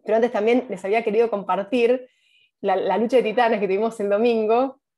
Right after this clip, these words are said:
para que después vayan a votar. Miren, acá lo van a tener. Este es Martín Boichisco, que les estuvo ayudando en la parte del, del chat,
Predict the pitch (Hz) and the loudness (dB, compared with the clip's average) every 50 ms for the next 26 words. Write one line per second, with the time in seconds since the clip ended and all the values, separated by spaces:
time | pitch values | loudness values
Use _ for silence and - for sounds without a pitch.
0 | _ _ - 196 185 185 185 180 185 226 233 233 226 240 220 208 190 185 185 185 | _ _ -4 -2 -2 0 0 0 -2 -2 0 -2 -2 -2 -2 -2 0 0 0 2
1 | 214 226 240 - 214 214 196 180 180 180 180 202 220 220 208 196 190 196 185 190 | 2 2 2 0 -2 -2 -2 -4 -4 -2 0 2 2 2 2 0 -2 -4 -2 -2
2 | 202 214 - - 277 269 302 294 233 240 196 202 196 185 185 - 233 233 226 208 | -2 -2 -2 -4 -2 0 0 0 0 -2 -4 -4 -6 -4 -2 0 0 0 0 0
3 | 190 196 196 190 - 254 269 262 277 262 214 190 180 175 170 165 - 196 202 196 | 0 -2 -2 -2 -2 -2 -2 0 -2 -2 -2 -2 -4 -6 -6 -6 -4 -2 0 0
4 | 196 175 170 - 175 170 - - 196 202 208 214 220 202 185 180 180 185 196 196 | 2 2 0 0 -2 -6 -6 -4 -2 0 0 0 0 -2 -2 -4 -4 -4 -4 -4
5 | 190 - 196 185 180 180 175 170 165 156 160 175 _ _ _ _ _ _ _ _ | -4 -4 -2 0 0 0 0 -2 -4 -8 -10 -14 _ _ _ _ _ _ _ _
6 | _ _ _ _ _ _ _ - 185 175 170 - - 220 233 269 269 - | _ _ _ _ _ _ _ -6 -4 -4 -2 0 0 2 2 0 0 -4